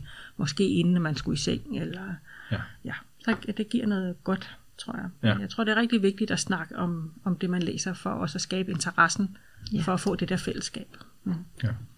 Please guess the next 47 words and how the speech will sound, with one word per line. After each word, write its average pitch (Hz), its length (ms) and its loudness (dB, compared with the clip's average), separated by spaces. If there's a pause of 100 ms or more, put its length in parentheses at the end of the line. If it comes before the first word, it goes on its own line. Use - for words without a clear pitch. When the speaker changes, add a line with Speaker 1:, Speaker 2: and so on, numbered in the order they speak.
(880)
Speaker 3:
Og 220 60 2
børn, 208 240 6
der 220 100 6
får 214 120 2
læst 185 240 4
højt, - 200 0
klarer 180 260 2
sig 180 160 0
også 175 180 -2
bedre 175 180 2
i 175 40 0
skolen. 151 560 4
Speaker 1:
Det 277 120 2
gør 233 140 4
de 247 80 -2
nemlig. 277 200 8
Speaker 3:
Så, 240 200 8
ja. 180 200 4
Speaker 2:
Det 156 100 8
siger 156 340 8
forskningen, 120 500 8
ikke? 135 180 8
Speaker 3:
Nemlig. 202 320 12
Speaker 2:
At 139 100 4
der 127 140 4
er 123 160 10
dokumentation 113 680 4
for 104 80 0
det. 101 80 -2 (120)
Speaker 1:
Og 202 60 6
Speaker 3:
Ja. 170 60 8
Speaker 1:
får 214 120 10
større 196 360 4
ordforråd, 185 720 4
Speaker 3:
Ja. 190 80 12
Speaker 1:
og 196 60 10
faktisk 220 300 6
ligger 180 240 0
højere, 208 560 4
øh, 180 100 2
i 180 260 0
alle 185 220 2
test - 380 -2
igennem 180 300 0
hele, 180 400 2
Speaker 2:
Ja. 123 100 8
Speaker 1:
øh, 160 120 -4